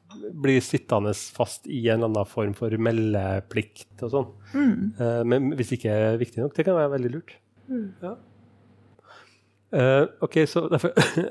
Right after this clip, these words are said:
Speaker 1: <laughs> det jeg møter ofte er den her taushetsplikta. "Nei, jeg kan ikke si det til noen fordi at det er taushetsplikt." Men så sier jo dere nå at, ja, men du har meldeplikt og, eh, og, og avvergeplikt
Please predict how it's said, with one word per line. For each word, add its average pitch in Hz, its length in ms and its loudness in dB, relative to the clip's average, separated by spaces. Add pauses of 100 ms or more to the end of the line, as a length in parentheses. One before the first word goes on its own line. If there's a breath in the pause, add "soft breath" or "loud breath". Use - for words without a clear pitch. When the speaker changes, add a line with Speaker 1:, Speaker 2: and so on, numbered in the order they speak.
(140)
Speaker 1:
<laughs> - 680 -8
det 135 100 6
jeg 127 180 4
møter 127 240 2
ofte - 160 0
er 131 240 2
den 131 100 4
her 131 140 0
taushetsplikta. 120 640 0 (320 loud breath)
"Nei, 123 220 4
jeg 143 140 4
kan 120 100 -2
ikke - 140 0
si 127 100 -2
det 104 160 2
til 127 80 0
noen 139 140 2
fordi 113 420 0
at 110 80 0
det 117 60 2
er - 80 -8
taushetsplikt." 101 480 -2 (880 soft breath)
Men 131 180 0
så - 160 -8
sier 131 160 2
jo 120 80 2
dere - 180 -4
nå 143 140 4
at, 123 160 0
ja, 131 80 4
men 120 160 2
du 120 80 4
har 120 160 4
meldeplikt 117 720 0
og, 165 220 2 (1080)
eh, 113 320 2
og, 113 220 -6 (100)
og 117 200 -6 (200)
avvergeplikt 120 800 0